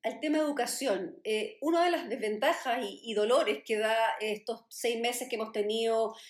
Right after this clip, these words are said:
en emergencia, de alguna manera, es que hay un montón de leyes y de discusiones que se ven paralizadas por precisamente las urgencias. Si tú tuvieras que poner luz sobre algún proyecto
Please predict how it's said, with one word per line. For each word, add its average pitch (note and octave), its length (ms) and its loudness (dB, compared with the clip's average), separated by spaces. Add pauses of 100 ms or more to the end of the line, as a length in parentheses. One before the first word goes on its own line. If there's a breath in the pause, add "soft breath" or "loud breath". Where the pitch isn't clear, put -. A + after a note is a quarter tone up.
(140 loud breath)
en G#3+ 120 2
emergencia, G#3 580 0
de G3 80 -2
alguna F#3 240 -2
manera, F#3 400 -2 (240 loud breath)
es - 140 -6
que D#4 80 -2
hay E4 80 2
un D#4 80 4
montón D4+ 280 0
de E4 100 0
leyes B3 520 0
y A#3 140 -8
de A3+ 80 0
discusiones A#3 880 -2 (180 loud breath)
que B3+ 60 -4
se C4 180 4
ven E4 80 2
paralizadas E4 720 4 (180)
por F#4 320 6
precisamente C#4+ 680 0
las C4+ 100 2
urgencias. B3 640 0 (560 soft breath)
Si C4+ 160 -6
tú F4 100 0
tuvieras F#4+ 720 2 (140)
que B3+ 100 2
poner C4 300 0
luz C#4+ 400 0
sobre A3+ 280 2
algún B3 440 2
proyecto A3+ 760 0